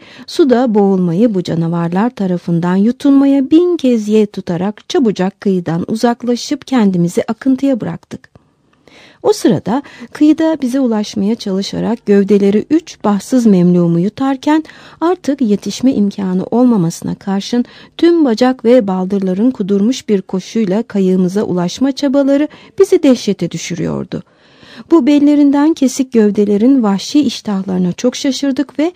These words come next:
bahtsız yoldaşlarımızın talihine üzülerek böyle bir şeyin nasıl olabileceğini düşündük.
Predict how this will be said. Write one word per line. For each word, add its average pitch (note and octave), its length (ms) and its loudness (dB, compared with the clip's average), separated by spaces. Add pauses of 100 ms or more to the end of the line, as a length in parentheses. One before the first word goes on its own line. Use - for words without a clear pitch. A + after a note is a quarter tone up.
(400)
bahtsız D4+ 440 -2
yoldaşlarımızın F#3+ 960 0
talihine F#3+ 600 0
üzülerek G3+ 680 -2
böyle C#4+ 320 2
bir G#3+ 120 2
şeyin G#3+ 420 2
nasıl C#4 280 0
olabileceğini F3+ 840 -2
düşündük. - 580 -10